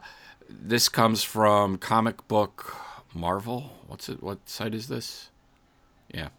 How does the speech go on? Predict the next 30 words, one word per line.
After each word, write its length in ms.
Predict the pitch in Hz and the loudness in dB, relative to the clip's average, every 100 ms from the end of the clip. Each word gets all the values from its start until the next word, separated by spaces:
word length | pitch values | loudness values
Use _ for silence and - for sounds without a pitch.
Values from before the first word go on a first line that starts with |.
| _ _ | _ _
All 140 | - 85 | -6 -4
right. 180 | 73 - | -4 -6
Yeah, 160 | 98 82 | -4 -2
comicbook 580 | - 101 101 - 101 - | 2 2 2 -2 -4 -2
dot 220 | 85 - | -4 -4
com. 320 | 87 80 76 _ _ - - - - - | -4 -4 -4 _ _ -20 -18 -16 -16 0
Uh, 800 | 107 107 104 101 101 98 98 92 - - - - _ - | 8 10 10 8 8 6 6 2 -2 -20 -20 -20 _ 4
in 100 | 127 | 6
the 80 | 123 | 8
first 300 | 202 202 185 | 8 8 10
Avenger, 340 | 185 165 147 | 10 10 6
Captain 300 | 165 160 160 | 4 4 6
America 340 | 139 131 123 | 6 6 6
is 160 | 127 107 | 4 4
pitted 300 | - 123 117 | 4 6 6
against 320 | 110 107 - | 4 2 0
the 80 | 98 | 0
Red 200 | 98 92 | 2 2
Skull, 440 | - 123 117 113 | 2 6 6 6
yada, 240 | 107 90 90 | 6 2 2
yada, 240 | 90 82 | 2 2
yada. 540 | 92 107 107 107 104 - - - - - - | 2 4 4 4 2 0 -14 -16 -18 -2 6
Uh, 580 | 104 101 101 98 98 - - - | 8 8 6 6 4 0 -12 -2
you, 160 | 113 127 - | -2 -2 2
and 520 | 107 107 104 101 107 - | 6 6 6 2 -2 0
at 140 | 110 | 0
some, 280 | - 127 123 - | 4 2 0 -4
some 260 | - 135 135 | 0 2 2
point, 460 | 139 123 120 - | 4 4 4 2
uh, 760 | 110 110 107 107 104 101 98 90 | 4 6 8 6 6 4 2 0